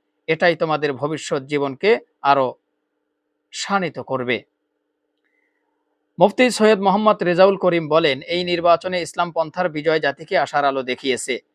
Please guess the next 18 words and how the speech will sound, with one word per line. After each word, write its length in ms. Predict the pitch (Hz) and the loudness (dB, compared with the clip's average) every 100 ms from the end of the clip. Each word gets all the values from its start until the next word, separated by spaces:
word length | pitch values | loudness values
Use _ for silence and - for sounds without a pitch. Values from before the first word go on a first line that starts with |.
| _ - | _ -4
বাংলাদেশের 560 | 135 139 135 123 139 | -2 -2 -4 -6 -6
মানুষ 320 | 127 135 185 151 | -4 -2 -4 -2
ধর্মপ্রাণ, 640 | 143 147 135 160 180 202 _ _ - | -2 -2 0 2 2 0 _ _ -2
ধর্মের 280 | 151 156 147 | -2 0 -4
প্রতি 280 | 151 139 139 | -6 -6 -2
ভালোবাসা 600 | 131 156 156 202 214 220 _ - | 0 2 2 2 2 0 _ 0
এবং 340 | 185 180 156 | 2 2 -4
জীবন 340 | 147 165 185 165 | -4 -2 -4 -2
পরিচালনায় 560 | 165 151 156 151 147 | -4 -2 -2 -2 -4
ধর্মের 340 | 135 151 151 139 | -2 -4 -4 -2
প্রাধান্য 560 | 143 143 202 214 233 - _ - | -2 0 0 0 0 -4 _ -2
বাংলাদেশের 540 | 185 202 180 170 180 | 0 0 -4 -4 -4
মানুষের 440 | 156 156 160 165 139 | -2 -4 -4 -2 -2
হাজার 400 | 117 151 202 185 | -2 0 2 2
বছরের 340 | 151 - 156 | 0 -4 -2
ঐতিহ্য 460 | 147 139 151 147 143 | -2 -2 -6 -8 -4
ও 140 | 135 | -4
সংস্কৃতি। 680 | - 139 127 - 135 127 | -4 -8 -10 -8 -8 -6